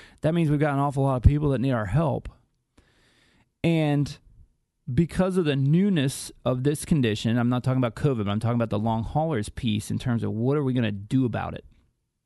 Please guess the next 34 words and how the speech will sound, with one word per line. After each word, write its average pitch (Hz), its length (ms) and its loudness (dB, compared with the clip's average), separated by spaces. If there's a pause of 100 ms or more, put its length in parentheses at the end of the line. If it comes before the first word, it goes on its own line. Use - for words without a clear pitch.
(760)
Well, 156 380 2
again, 160 320 0
first, 151 340 -2
we 147 120 0
have 156 140 0
to - 100 -4
understand 139 640 0
a 120 40 0
little 147 300 0
bit 135 160 0
about 120 280 -2
the 117 60 -4
mechanism 110 680 0
that 104 180 -4
causes 185 520 -4
it. - 120 -16 (840)
And 147 100 0
it 143 80 -4
comes 170 280 0
back 156 260 0
again 123 480 0
to 113 100 -2
that 110 200 -2
nasty 110 440 -2
little 143 360 0
I 139 280 -2
word, 101 520 -2 (1080)
inflammation. 107 720 0 (1200)
So 147 300 0
if 135 180 0
we're 147 140 2
dealing 170 500 2
with 170 160 2
inflammation, 160 880 -2